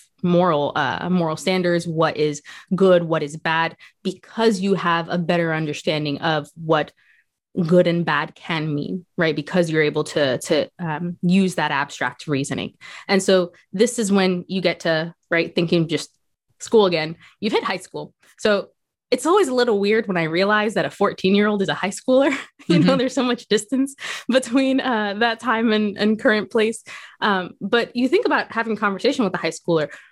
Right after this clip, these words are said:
Speaker 1: High schoolers can very much tell you, you know, "Oh, that's, that's not, like, good," you know, or "That's, that's a little sketch, right? That's weird. That's, uh, that's wrong." Um, so they're con-, I should not say concretely, but they're
Speaker 2: Yeah.
Speaker 1: concretely in that stage and then moving on.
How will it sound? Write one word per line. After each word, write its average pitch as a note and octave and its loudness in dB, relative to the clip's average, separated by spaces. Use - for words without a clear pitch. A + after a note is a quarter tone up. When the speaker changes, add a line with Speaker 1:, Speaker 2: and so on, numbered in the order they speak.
Speaker 1:
High E4+ 0
schoolers D4 0
can F#3+ -2
very D#4+ 2
much F#3+ 0
tell F#3 0
you, E3+ 2
you E3 0
know, D3+ -2
"Oh, F#3+ 4
that's, - -8
that's C4+ -2
not, D#3+ 0
like, C#3+ -2
good," C#3+ -2
you E3 2
know, D#3 0
or E3+ 2
"That's, B3+ -2
that's B3 0
a A3+ 2
little E3+ 2
sketch, - -4
right? F#3 0
That's - -4
weird. E3 0
That's, E3+ -2
uh, D3+ 0
that's B3 -4
wrong." E3+ 0
Um, F#3 -4
so F3+ 0
they're G#3+ 0
con-, G3+ -2
I - -10
should - -6
not F3+ -2
say E3 -2
concretely, D#3+ -6
but G3 -2
they're A3+ 4
Speaker 2:
Yeah. A3+ -6
Speaker 1:
concretely C#4 2
in F#3 2
that E3+ -2
stage E3+ -2
and A#3 4
then G#3 4
moving G3 2
on. D#3+ -4